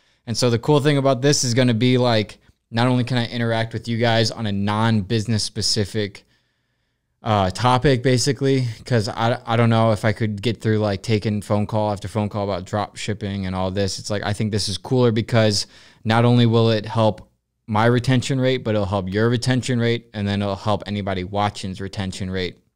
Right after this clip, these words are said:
'Cause what I do with these books is I'll go through and I'll highlight the things that I find most important. And, uh, after I do that, I actually go into my, my book book that I write all the quotes down, 'cause retention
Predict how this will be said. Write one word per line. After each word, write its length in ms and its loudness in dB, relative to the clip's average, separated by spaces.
'Cause 380 0
what 140 2
I 60 4
do 120 4
with 120 2
these 140 2
books 320 0
is 300 2
I'll 160 0
go 220 4
through 500 4
and 120 -2
I'll 80 0
highlight 440 0
the 80 -4
things 360 0
that 140 -4
I 140 -2
find 280 -6
most 360 -2
important. 640 -6
And, 500 -2
uh, 300 -2
after 320 -2
I 80 4
do 160 2
that, 240 4
I 60 2
actually 360 -6
go 200 0
into 200 -6
my, 240 -6
my 260 -14
book 220 -2
book 400 -4
that 100 -6
I 80 0
write 380 2
all 180 -2
the 100 -4
quotes 380 -2
down, 240 -6
'cause 300 -6
retention 680 -4